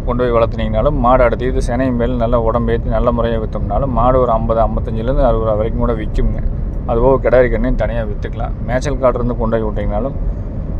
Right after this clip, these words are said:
நல்ல மேய்ச்சல்ல க-, வாய் கடுசான கிடாரி கண்ணு, மாடு நல்லா வாய் கடுசுங்க.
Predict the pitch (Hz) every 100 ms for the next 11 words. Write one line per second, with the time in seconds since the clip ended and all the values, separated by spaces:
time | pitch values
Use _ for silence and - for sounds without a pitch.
0 | - - - - 113 131 123 123 120 113
1 | 139 123 113 107 113 123 123 113 120 123
2 | 113 113 117 110 113 135 123 117 127 123
3 | 117 113 110 117 117 107 107 131